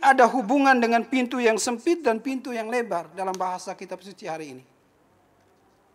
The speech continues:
Pintu yang sempit adalah gambaran dari kebutuhan, sementara pintu yang kecil adalah,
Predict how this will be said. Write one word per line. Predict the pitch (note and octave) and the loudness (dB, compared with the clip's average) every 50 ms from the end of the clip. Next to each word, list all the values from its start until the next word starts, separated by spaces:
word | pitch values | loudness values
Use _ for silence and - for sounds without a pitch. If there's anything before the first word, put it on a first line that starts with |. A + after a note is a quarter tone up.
| _ _ _ _ _ _ _ _ _ _ _ _ _ _ _ _ _ _ _ _ _ | _ _ _ _ _ _ _ _ _ _ _ _ _ _ _ _ _ _ _ _ _
Pintu | - C#4 C4+ B3 A#3+ C4 B3 | -2 -2 -2 0 2 4 4
yang | A#3 A#3 A3+ | 6 6 4
sempit | G#3 - C#4 C4+ D#4+ D4+ D4+ D4+ | 2 2 0 0 0 -2 -2 4
adalah | C#4 C4 B3 | 4 4 6
gambaran | A#3 A3+ A#3+ A#3+ B3+ B3 B3+ B3 B3+ B3 A#3 | 8 8 8 10 10 10 10 10 10 8 8
dari | A3+ A#3 B3 | 6 4 4
kebutuhan, | A3+ - A3+ A3 C4+ C#4+ - - C#4 A3+ A3 - | 2 2 2 2 0 -2 0 2 2 2 2 0
sementara | - C4 A#3 A3+ A#3 A3+ A3 G#3 | -2 -6 -2 0 2 2 2 2
pintu | - C4 B3+ A#3+ C4 B3 | 0 -2 -4 -4 -2 -2
yang | A#3 A3 A3 | -2 -2 -4
kecil | G3 - B3 - - D#4 E4+ F#4+ F4+ E4 _ _ _ _ _ _ _ _ _ _ _ _ _ _ _ _ _ | -4 -8 -8 -6 -4 -2 -2 -2 -4 -10 _ _ _ _ _ _ _ _ _ _ _ _ _ _ _ _ _
adalah, | F#3 F#3+ F#3+ F#3+ F3 F3 F3+ F3 F3 | -6 -4 -4 -4 -6 -6 -6 -8 -10